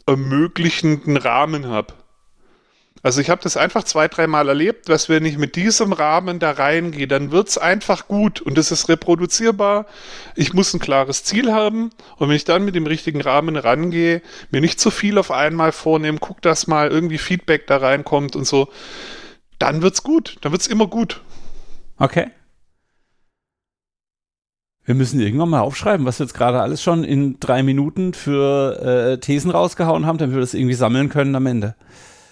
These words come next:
Speaker 1: Mhm.
Speaker 2: Ähm, du hast jetzt mehrfach Mut gesagt.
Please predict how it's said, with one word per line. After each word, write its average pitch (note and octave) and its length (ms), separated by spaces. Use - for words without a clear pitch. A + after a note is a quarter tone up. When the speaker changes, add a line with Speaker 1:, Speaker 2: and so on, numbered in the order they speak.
Speaker 1:
Mhm. C#3 120
Speaker 2:
Ähm, A#2 680
du - 100
hast E3 200
jetzt D#3+ 160
mehrfach D3+ 440
Mut E3 400
gesagt. A3+ 640